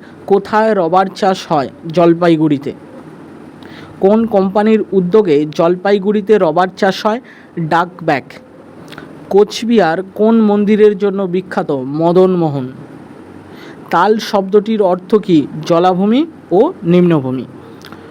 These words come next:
উত্তরের সমভূমি অঞ্চলের প্রধান ফসল কি? উত্তরের সমভূমি অঞ্চলের প্রধান ফসল হচ্ছে ধান।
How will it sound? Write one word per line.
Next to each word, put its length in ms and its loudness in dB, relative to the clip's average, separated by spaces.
উত্তরের 520 4
সমভূমি 680 0
অঞ্চলের 520 2
প্রধান 480 -2
ফসল 420 0
কি? 220 -6
উত্তরের 420 2
সমভূমি 540 -2
অঞ্চলের 420 0
প্রধান 380 -2
ফসল 300 -2
হচ্ছে 260 0
ধান। 400 -2